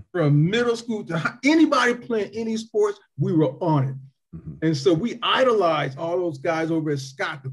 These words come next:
Speaker 1: football. My cousin was, um, five or six years older than we were, so we thought he walked on water.
Speaker 2: <laughs>
Speaker 1: He was a starter at Scott on the football team, a captain. You know, I, we had our chest out like this, like we
Speaker 2: <laughs>
Speaker 1: playing.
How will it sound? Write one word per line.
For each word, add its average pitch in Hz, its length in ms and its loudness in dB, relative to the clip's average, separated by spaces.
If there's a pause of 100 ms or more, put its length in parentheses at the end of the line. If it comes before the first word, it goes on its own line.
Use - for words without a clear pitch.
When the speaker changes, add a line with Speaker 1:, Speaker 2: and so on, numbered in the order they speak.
Speaker 1:
football. 160 420 0
My 156 140 0
cousin 185 520 -2
was, 151 300 0
um, 135 420 0 (340)
five 165 260 -6
or 160 40 -4
six 185 320 -6
years 175 140 -6
older 170 280 2
than 147 80 0
we 151 80 4
were, 147 180 0
so 135 100 0
we 214 280 0
thought 156 200 -2
he 180 120 2
walked 151 360 -4
on 123 220 -6
water. 139 400 -4 (320)
Speaker 2:
<laughs> 208 100 -6 (480)
Speaker 1:
He 220 100 -4
was 196 180 -4
a 151 80 2
starter 202 580 2
at 160 120 -2
Scott 196 480 -4 (300)
on 185 180 0
the 202 80 0
football 190 500 -2
team, 196 500 -2
a 156 100 -2
captain. 202 560 -2 (180)
You 233 80 -8
know, 202 60 -2
I, 220 200 0
we 262 140 6
had 208 140 4
our 233 160 2
chest 208 260 -2
out 196 120 -4
like 202 220 0
this, 196 140 0
like 175 160 2
we 190 320 0 (160)
Speaker 2:
<laughs> - 180 -16
Speaker 1:
playing. 143 400 -2